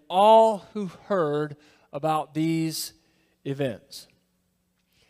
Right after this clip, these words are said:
Kinda wild, right? I, I told you it was. But you know what? I think sometimes when we read something like this, we get focused on the wrong things. And, and I wanna try and help us focus on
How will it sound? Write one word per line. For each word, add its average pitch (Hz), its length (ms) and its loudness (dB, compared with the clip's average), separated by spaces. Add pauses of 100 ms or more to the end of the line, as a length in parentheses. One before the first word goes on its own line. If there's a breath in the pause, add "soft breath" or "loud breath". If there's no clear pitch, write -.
(140)
Kinda 226 180 2
wild, 180 380 6
right? 175 340 2
I, 175 80 -6
I 165 200 -8
told 196 280 -2
you 175 60 -2
it 139 120 -4
was. 139 580 -2 (680)
But 170 160 2
you 196 100 0
know 202 120 4
what? 208 280 6
I 185 80 -4
think 220 180 -2
sometimes 196 540 -2
when 175 120 -4
we 170 100 -4
read 175 220 -2
something 180 260 -6
like 170 140 -4
this, 165 180 -6
we 175 60 -6
get 165 180 -4
focused 180 420 -6
on 165 120 -8
the 143 80 -8
wrong 196 320 -2
things. 117 640 -12 (240)
And, 151 180 -8
and 160 200 -6
I 185 80 2
wanna 202 160 -2
try 180 180 -2
and 160 80 -2
help 165 160 -2
us 160 80 -6
focus 165 340 -6
on 147 240 -6